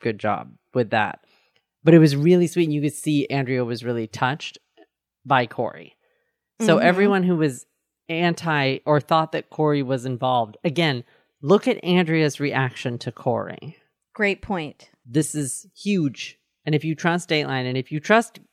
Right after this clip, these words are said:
Speaker 1: Andrea Canning,
Speaker 2: Yeah.
Speaker 1: there you have it, folks. Stop it.
Speaker 2: Mm-hmm.
Speaker 1: I hope Andrea gets up and says something to people.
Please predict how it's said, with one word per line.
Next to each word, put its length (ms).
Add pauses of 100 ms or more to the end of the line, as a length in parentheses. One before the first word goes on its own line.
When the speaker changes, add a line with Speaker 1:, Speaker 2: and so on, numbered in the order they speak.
Speaker 1:
Andrea 380
Canning, 640 (340)
Speaker 2:
Yeah. 200 (280)
Speaker 1:
there 140
you 160
have 200
it, 140
folks. 500 (440)
Stop 340
it. 80
Speaker 2:
Mm-hmm. 120 (280)
Speaker 1:
I 80
hope 220
Andrea 400
gets 260
up 100
and 120
says 220
something 340
to 120
people. 520